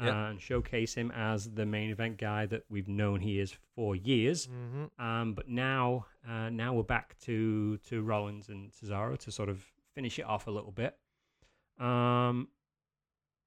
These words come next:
Speaker 2: Rollins' character work is brilliant.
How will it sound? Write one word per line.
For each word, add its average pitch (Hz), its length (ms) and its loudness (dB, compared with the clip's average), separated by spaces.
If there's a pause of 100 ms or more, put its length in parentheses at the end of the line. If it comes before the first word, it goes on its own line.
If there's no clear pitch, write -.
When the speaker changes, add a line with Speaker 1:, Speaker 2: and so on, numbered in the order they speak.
Speaker 2:
Rollins' 156 520 4 (160)
character 143 440 4
work 147 380 4 (140)
is 110 480 0 (340)
brilliant. 85 480 -2